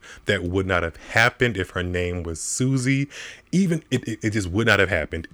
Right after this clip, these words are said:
Susie could have had a hand grenade in her hand.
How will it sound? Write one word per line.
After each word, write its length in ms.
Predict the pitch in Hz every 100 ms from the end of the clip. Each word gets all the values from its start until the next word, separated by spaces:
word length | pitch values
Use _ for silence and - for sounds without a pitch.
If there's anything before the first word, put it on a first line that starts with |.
| 110
Susie 400 | - 165 165 151
could 160 | -
have 120 | 131 117
had 220 | 120 104
a 120 | 85
hand 520 | 80 - 117 123 123
grenade 380 | 101 95 90 85
in 120 | 85
her 120 | 85
hand. 460 | 82 87 73 -